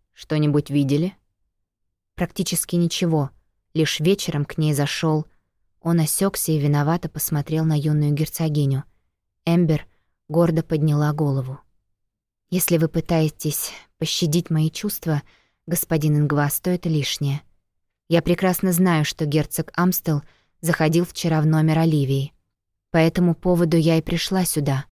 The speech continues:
Она вновь повернулась к Матильде. «Скажите, когда Лотар похитил вас?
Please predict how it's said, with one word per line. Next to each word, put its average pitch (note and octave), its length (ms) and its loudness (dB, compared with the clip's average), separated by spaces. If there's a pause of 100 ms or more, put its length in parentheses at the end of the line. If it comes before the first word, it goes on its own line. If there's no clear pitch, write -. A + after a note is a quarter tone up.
(800)
Она D#3+ 220 2
вновь E3 300 0
повернулась D#3 580 0
к - 60 -12
Матильде. D3 600 -4 (640)
«Скажите, E3 680 0 (720)
когда E3 380 2
Лотар E3+ 380 0
похитил E3+ 600 -4
вас? C#3+ 360 -2